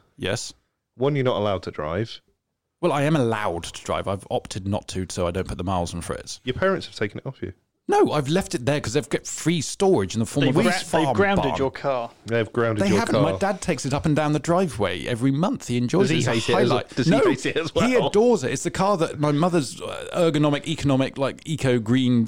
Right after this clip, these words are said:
Speaker 1: keep the vegans happy approach to life means that he's not allowed to buy a V eight.
Speaker 2: You know what, you know what happens every week, don't you?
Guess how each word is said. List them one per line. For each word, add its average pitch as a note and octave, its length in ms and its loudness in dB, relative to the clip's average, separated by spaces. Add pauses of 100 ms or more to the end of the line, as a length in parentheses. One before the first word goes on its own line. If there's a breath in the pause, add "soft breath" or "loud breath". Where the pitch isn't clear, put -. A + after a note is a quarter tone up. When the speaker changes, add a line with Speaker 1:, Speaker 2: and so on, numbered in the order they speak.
Speaker 1:
keep C3+ 160 2
the B2+ 80 0
vegans A#2+ 340 2
happy A#2 240 -2
approach - 360 -2
to A2+ 80 -6
life - 540 -6
means B2+ 360 2
that A#2+ 140 -2
he's B2+ 200 0
not A2 140 0
allowed A#2 220 -2
to A#2+ 60 -10
buy G#2+ 180 2
a G2+ 40 0
V G2+ 180 0
eight. D#2 380 -6
Speaker 2:
You C3 120 0
know E3 100 6
what, A#2 120 4
you A#2+ 140 2
know C3 120 2
what F2+ 80 -2
happens G2+ 280 -4
every F#2+ 160 0
week, F#2 240 -4
don't F#2+ 160 -10
you? F#2+ 160 -14